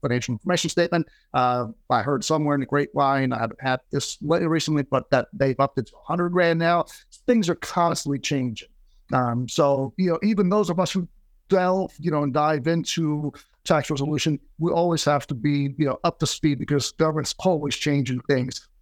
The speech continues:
Um, especially since covid, since that landscape, you know, changed, man, everything has changed. Uh, and in a sense, a lot of times that, you know, since then, a lot of times that helps us be able to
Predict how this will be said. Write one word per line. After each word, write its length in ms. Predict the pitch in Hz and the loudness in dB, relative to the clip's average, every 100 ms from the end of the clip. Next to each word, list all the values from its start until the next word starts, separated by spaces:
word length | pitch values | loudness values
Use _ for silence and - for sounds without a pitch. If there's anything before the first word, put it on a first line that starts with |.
| _ 143 | _ 0
Um, 260 | 131 127 | 0 0
especially 500 | 139 - 220 208 160 | -4 0 0 0 -2
since 260 | - 156 135 | -2 -2 -2
covid, 380 | - 151 127 - | 0 0 0 -4
since 180 | 147 | -4
that 140 | 151 170 | 0 0
landscape, 640 | 143 143 143 131 143 139 - | 2 0 0 0 -2 -2 -2
you 80 | 131 | -4
know, 80 | 117 | -2
changed, 360 | 147 127 - | -2 -2 -4
man, 120 | - - - | -14 -14 -6
everything 320 | 151 - - | -6 -6 -18
has 100 | - | -20
changed. 440 | - 247 123 - - - - | -20 -20 _ -20 -20 -20 -4
Uh, 80 | 131 | 0
and 140 | 139 | 2
in 80 | 139 | 0
a 40 | 120 | 0
sense, 260 | 139 123 | 0 -2
a 40 | 123 | -2
lot 180 | 127 | -2
of 80 | 151 | 0
times 320 | - 185 196 | 2 0 0
that, 240 | 165 170 180 | 0 0 0
you 80 | 196 | 0
know, 280 | 151 160 - | 0 0 -4
since 300 | - 165 - | -6 -6 0
then, 180 | 175 185 | 0 0
a 400 | - _ _ 127 | -6 _ _ 0
lot 100 | 139 | 0
of 60 | |
times 260 | - 175 170 | 2 0 2
that 160 | 170 165 | 0 0
helps 300 | 170 175 - | -2 -2 0
us 240 | 170 - | 0 -2
be 120 | 131 170 | -2 0
able 200 | 165 160 | 0 0
to 260 | 175 160 | 0 0